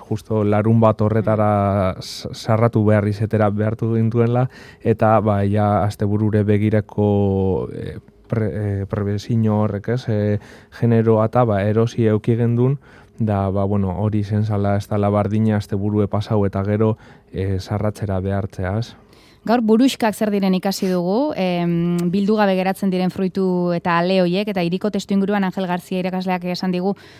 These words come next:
Speaker 2: supermerkatuetako soberakinak hoiek ere izan daitezkela buruxkak. Soberakinekin egin dezakegun proposamenik balduzu, Julen?
Speaker 1: Ba,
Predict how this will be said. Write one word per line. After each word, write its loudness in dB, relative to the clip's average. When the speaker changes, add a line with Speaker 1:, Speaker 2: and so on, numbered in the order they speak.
Speaker 2:
supermerkatuetako -2
soberakinak -2
hoiek -2
ere -2
izan -4
daitezkela -4
buruxkak. -6
Soberakinekin 2
egin 2
dezakegun -2
proposamenik -2
balduzu, -2
Julen? 2
Speaker 1:
Ba, 4